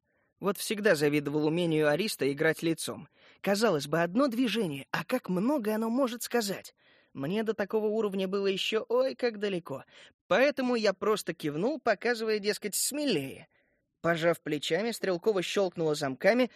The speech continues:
откинула крышку и пропала для общества. Эмоции затопило восхищение. Ну да, для такой фанатки оружия, каковой являлась Виктория,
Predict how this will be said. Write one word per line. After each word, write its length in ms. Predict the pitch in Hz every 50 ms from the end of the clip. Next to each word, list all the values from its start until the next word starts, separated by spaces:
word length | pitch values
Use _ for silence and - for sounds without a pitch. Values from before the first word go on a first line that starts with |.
| - _ -
откинула 540 | 185 214 - - - 262 240 233 226 214 190
крышку 500 | - - 202 269 254 - - - 254 233 - _ _ _ _ _ -
и 120 | 220 247 247
пропала 580 | - - 208 208 190 - - 151 151 165 165 156
для 200 | 151 139 127 123
общества. 520 | - - - - - - - - - - _ _ _ _ _ _ _ _ _ _ _ -
Эмоции 640 | 170 208 214 214 226 247 240 - - - 233 233 220
затопило 760 | 196 190 208 202 - 175 165 160 - 208 214 208 202 202 190
восхищение. 880 | 180 180 - - - 180 165 - - 170 160 135 131 117 95 - - _ _ _ _ _ _ _ _ _ _ _
Ну 180 | - 196 254 294
да, 260 | 233 220 233 247 262
для 140 | 226 240 220
такой 320 | - 196 - 185 208 262
фанатки 420 | 247 - 240 214 202 214 233 - 262
оружия, 540 | 240 220 196 180 208 240 226 247 240 214 190
каковой 420 | - 185 - 180 165 185 220 226
являлась 480 | 190 180 175 170 175 202 214 190 - -
Виктория, 560 | 156 - - - 170 214 233 247 240 196